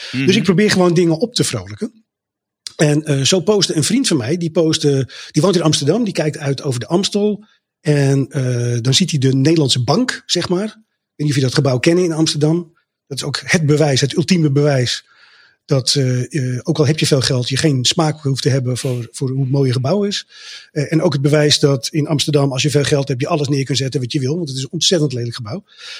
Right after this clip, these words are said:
Speaker 2: Ehm, maar hij had er een foto van, eh, gepost, waarin je zag dat er een hijskraan gebouwd werd. Gewoon naast die Nederlandse Bank, naast die toren. En hij zei van, "Nou, het is raar,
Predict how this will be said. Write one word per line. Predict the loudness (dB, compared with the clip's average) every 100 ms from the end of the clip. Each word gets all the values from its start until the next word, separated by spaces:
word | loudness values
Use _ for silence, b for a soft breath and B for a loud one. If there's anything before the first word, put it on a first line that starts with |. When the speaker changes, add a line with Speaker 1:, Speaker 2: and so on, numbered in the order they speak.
| B
Speaker 2:
Ehm, | 0 2 2 0 -4 _ _
maar | 0 2
hij | 2
had | 2
er | 2
een | 2
foto | 2 2 4 2 0
van, | 0 2 0 -2
eh, | -2 -2 -2
gepost, | -2 0 2 0 -4 _ 0 2 0 -2 -6 B B B B
waarin | 0 2
je | 0
zag | 0
dat | 0
er | 2
een | 2 0 -4
hijskraan | -2 0 0 0 0 0 2
gebouwd | 0 0 -2
werd. | -8 -12
Gewoon | -14 -4 0
naast | 2 2 2
die | 2 0 -6 _ _ _ _ _
Nederlandse | -6 -2 0 2
Bank, | 2 2
naast | 0 0
die | 2
toren. | 2 2 -4 -8
En | -2
hij | 2
zei | 2 2 2
van, | 0
"Nou, | -2
het | -2
is | 0
raar, | 2 2 0 -6